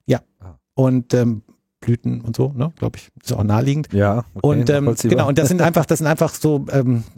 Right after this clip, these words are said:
Speaker 1: Plastikstecker, die so mit so einer Klebeschicht, äh, be-, beschichtet sind und dann bleiben die Viecher halt da dran hängen und sterben dadurch, ne?
Speaker 2: Okay.
Speaker 1: So, das Problem ist aber, damit kriegt man nur die adulten Tiere und nicht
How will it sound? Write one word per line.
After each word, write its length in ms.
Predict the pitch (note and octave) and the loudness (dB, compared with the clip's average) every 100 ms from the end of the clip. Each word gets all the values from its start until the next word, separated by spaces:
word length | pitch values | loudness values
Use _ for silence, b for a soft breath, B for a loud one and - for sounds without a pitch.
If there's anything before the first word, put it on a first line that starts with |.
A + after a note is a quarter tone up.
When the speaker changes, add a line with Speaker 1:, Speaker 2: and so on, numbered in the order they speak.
| - | -4
Speaker 1:
Plastikstecker, 920 | D3+ D#3+ - D#3 - - D3 E3 D#3 | -2 0 -2 -4 -6 -4 0 0 0
die 140 | C#3+ B2 | 0 -2
so 100 | B2 | 0
mit 160 | B2+ | -2
so 80 | A#2+ | 0
einer 140 | B2 | 0
Klebeschicht, 680 | A2+ D3 D3 C#3+ D#3 C#3 - | 0 0 0 0 -2 -4 -2
äh, 180 | C#3+ C#3 | 0 0
be-, 180 | B2+ C3+ | 0 -2
beschichtet 440 | B2+ - D3+ B2 | 0 -2 -2 -2
sind 240 | D3 C#3+ C3+ | 0 0 0
und 100 | B2 | 0
dann 220 | B2 B2 | 2 2
bleiben 220 | A#2 A#2+ | 2 2
die 80 | A#2+ | 0
Viecher 220 | B2+ C3 | 0 0
halt 100 | A2+ | 2
da 80 | A#2 | 0
dran 160 | A#2 A#2 | 2 2
hängen 200 | B2 A#2 | 2 0
und 100 | G2+ | -4
sterben 280 | - G2+ | -6 -8
dadurch, 220 | G2 - - | -10 -12 -2
ne? 220 | A#2+ C#3 | 0 2
Speaker 2:
Okay. 340 | E3 A2+ A#2+ A#2 | 2 2 2 0
Speaker 1:
So, 200 | - B2+ | 0 2
das 120 | G2+ - | 2 2
Problem 320 | B2+ C#3+ G#3 | 0 0 -2
ist 140 | - | -2
aber, 380 | A#2+ C3 D#3 E3 | -2 0 2 0
damit 280 | C#3+ C3+ C#3+ | 0 -2 -2
kriegt 200 | D#3+ - | -4 -2
man 100 | C#3 | -2
nur 100 | D#3 | 0
die 140 | E3 | 0
adulten 400 | C3+ C3+ E3+ F#3+ | 0 0 0 -2
Tiere 480 | A2+ G#2 G2 B2 G3+ - _ _ _ b b b b b b | -2 0 0 2 0 -2 _ _ _ b b b b b b
und 200 | - C3 | -2 0
nicht 260 | C#3 E3+ - | 0 -2 -4